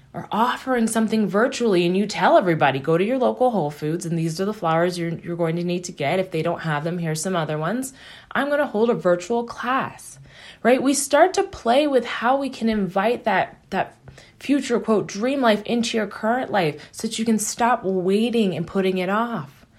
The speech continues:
right? When you show up from a place of, "I believe it's possible," your brain starts to look for evidence that it's possible. And instead of putting it off, starts to create it now in the present moment. So that's why that, that question is so important.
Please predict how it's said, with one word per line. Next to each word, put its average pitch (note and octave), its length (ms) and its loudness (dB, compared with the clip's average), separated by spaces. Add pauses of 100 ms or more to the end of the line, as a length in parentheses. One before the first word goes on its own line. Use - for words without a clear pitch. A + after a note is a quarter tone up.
(320)
right? G3 180 4
When A#3 220 4
you D#4 160 0
show B3 320 2
up D4+ 160 4
from A#3+ 160 0
a G#3+ 80 4
place G#3 300 0
of, G3 160 -2
"I A3+ 180 -2
believe G#3+ 320 0
it's F3 180 -4
possible," G3+ 580 -2
your F3+ 140 0
brain A3 360 -2
starts G3+ 340 -2
to F3+ 100 0
look G3 300 0
for - 240 0
evidence F#3+ 500 0
that D#3+ 140 -2
it's C#3+ 180 -12
possible. E3 720 -4 (260)
And F#3 120 0
instead G3+ 360 0
of A#3+ 140 -2
putting G3+ 300 0
it F#3 120 0
off, G#3+ 160 2
starts G#3 300 -4
to G3 80 -6
create G3 380 -2
it F3+ 120 -4
now E3 400 0
in F3+ 120 -6
the D#3+ 80 -4
present D3+ 400 -8
moment. D#3 320 -4
So E3 100 -6
that's F#3+ 220 -2
why B3 100 0
that, A#3+ 260 2
that F#3 200 -4
question A3+ 360 -6
is F#3+ 120 -2
so G3 140 -2
important. F#3+ 500 -6